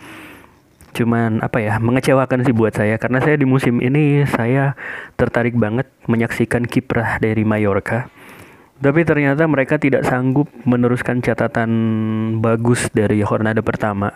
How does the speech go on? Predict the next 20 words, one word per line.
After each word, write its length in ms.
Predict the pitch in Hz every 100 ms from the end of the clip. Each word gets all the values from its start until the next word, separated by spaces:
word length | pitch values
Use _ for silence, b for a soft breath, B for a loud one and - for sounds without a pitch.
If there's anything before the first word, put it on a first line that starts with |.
| -
Hornada 240 | - 120 117
pertama 400 | 117 - 123 151
Mallorca 400 | 127 110 104 135
menang 400 | 113 113 127 135
lawan 240 | - 104 110
Eibar 320 | 113 110 98
dua 160 | 98 98
satu. 320 | 104 - 110 - B B B B B B B B
Nah, 160 | 123 123
di 160 | 127 127
Hornada 400 | 135 131 135 135
kedua 320 | 139 143 135
ini 160 | 156
ternyata 320 | 156 131 156 147
mereka 240 | 127 147
takluk 400 | 120 - 147 135
di 80 | -
kandang 320 | 113 113 120
sendiri 400 | 113 110 113 135
dari 400 | 117 104 113